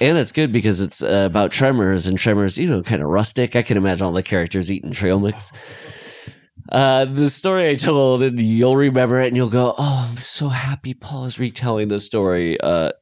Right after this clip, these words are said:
it's such, I'm building it up, building it up too much. Um, uh,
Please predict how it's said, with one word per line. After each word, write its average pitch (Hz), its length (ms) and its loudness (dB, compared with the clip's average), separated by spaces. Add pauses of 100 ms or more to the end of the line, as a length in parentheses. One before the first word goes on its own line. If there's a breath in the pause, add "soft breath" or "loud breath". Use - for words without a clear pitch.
(240)
it's 131 280 -10
such, - 400 -4 (280)
I'm 90 160 -2
building 78 380 -2
it 73 60 -2
up, 67 200 -6
building 78 300 -2
it - 40 0
up 65 120 -4
too 78 100 -2
much. 64 140 -6 (460 loud breath)
Um, 104 480 2 (640 loud breath)
uh, 113 760 2